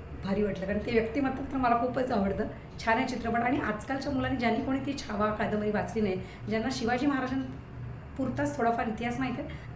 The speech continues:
त्यांना यातनं बरीच माहिती, अ, मिळेल. आणि स्वराज्य आणि मराठा आणि, आणि हे काय म्हणजे, ह्याच्यामध्ये एक चित्रपटाकडे चित्रपट म्हणून बघितलं पाहिजे. त्याच्यातनं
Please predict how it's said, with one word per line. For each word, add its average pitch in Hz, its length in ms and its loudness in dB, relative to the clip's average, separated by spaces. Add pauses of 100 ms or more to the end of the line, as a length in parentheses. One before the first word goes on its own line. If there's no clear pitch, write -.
त्यांना 240 200 4
यातनं 285 320 0 (500)
बरीच 240 380 -2
माहिती, 233 440 2
अ, 226 80 2 (840)
मिळेल. 233 360 2 (480)
आणि 226 280 -4
स्वराज्य 240 640 -4 (280)
आणि 220 120 -2
मराठा 208 440 -2 (420)
आणि, 202 260 -2 (520)
आणि 269 80 -2
हे 277 100 2
काय 311 260 0
म्हणजे, 294 200 2
ह्याच्यामध्ये 277 360 2
एक 285 120 -2 (1500)
चित्रपटाकडे 302 580 0
चित्रपट 294 340 -2
म्हणून 262 220 2
बघितलं 208 320 0
पाहिजे. 202 180 2
त्याच्यातनं 262 340 -2